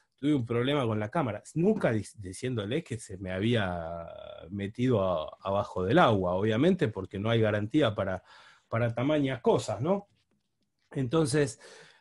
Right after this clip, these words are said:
la verdad, el tipo de Canon agarró la cámara, la tiró así en un coso y me dio otra. Me dijo, "Chau, hasta luego". Y me fui con la cámara, la verdad no lo podía creer, me fui con la cámara nueva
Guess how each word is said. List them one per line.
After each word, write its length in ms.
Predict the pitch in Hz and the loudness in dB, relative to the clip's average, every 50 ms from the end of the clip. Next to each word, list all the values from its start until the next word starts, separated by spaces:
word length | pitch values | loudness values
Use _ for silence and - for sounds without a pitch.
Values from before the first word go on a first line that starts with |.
| _ - | _ 0
la 120 | 135 139 | 2 4
verdad, 260 | 135 143 156 170 165 | 4 4 6 6 6
el 100 | 151 131 | 4 4
tipo 300 | - 170 151 123 143 127 | 4 2 2 4 2 2
de 160 | 123 123 120 120 | 2 2 2 2
Canon 340 | 170 170 165 151 135 127 | 2 4 6 6 6 6
agarró 360 | 117 117 120 120 135 147 165 156 | 4 4 2 2 2 4 4 4
la 160 | 139 123 117 | 4 4 4
cámara, 480 | 117 170 170 170 160 143 131 123 117 110 | 2 2 2 2 2 2 2 2 2 0
la 220 | 110 117 117 117 | 0 -2 -4 -4
tiró 360 | - 123 127 147 156 151 135 | -4 -2 0 2 2 4 4
así 440 | 123 120 - - 151 160 156 143 131 | 2 0 -2 -4 -2 -2 0 0 0
en 160 | 123 120 127 | -2 -2 -4
un 520 | 139 139 139 135 131 120 117 110 104 98 - _ _ _ _ - - | -4 -2 -2 -2 -2 -4 -4 -6 -8 -10 -16 _ _ _ _ -8 -4
coso 280 | - 180 202 185 170 165 | 0 0 2 2 2 2
y 20 | |
me 160 | 156 147 143 | 4 6 8
dio 220 | 143 151 160 151 151 | 8 10 10 10 8
otra. 420 | 143 120 113 - 110 110 101 98 | 8 6 2 0 -4 -4 -4 -6
Me 140 | 101 104 104 | -8 -10 -10
dijo, 220 | 107 - - - | -12 -14 -16 -16
"Chau, 440 | - - 185 185 180 170 151 127 110 | -2 2 6 8 10 10 10 8 6
hasta 180 | 87 - - 127 | 2 -2 -2 0
luego". 360 | 135 131 123 117 104 92 - - - - - - - - _ _ _ _ _ _ _ - | 2 2 2 0 0 -4 -8 -14 -20 -20 -20 -20 -20 -20 _ _ _ _ _ _ _ -4
Y 140 | 185 185 185 | 0 2 2
me 140 | 196 185 | 4 2
fui 280 | 180 - 254 285 285 226 | 2 4 6 6 6 6
con 160 | 160 165 156 | 6 6 6
la 140 | 151 147 - | 4 4 4
cámara, 320 | - 196 180 156 139 135 | 2 2 2 4 4 2
la 80 | 135 131 | 2 2
verdad 200 | 139 156 175 180 | 2 2 2 2
no 60 | 170 | 2
lo 160 | 151 143 127 | 2 0 0
podía 320 | 117 139 139 147 147 139 123 | -2 -2 -2 -2 -2 -2 -4
creer, 300 | 131 135 151 156 139 123 | -4 -4 -4 -2 -2 -2
me 100 | 117 113 | -4 -6
fui 140 | - 151 147 | -6 -8 -6
con 120 | 151 135 | -4 -4
la 140 | 123 123 123 | -4 -4 -4
cámara 380 | 147 147 156 151 135 131 131 | -4 -4 -4 -2 -2 -2 -2
nueva 420 | 139 147 160 170 175 170 165 160 | -2 -2 0 2 2 0 0 -2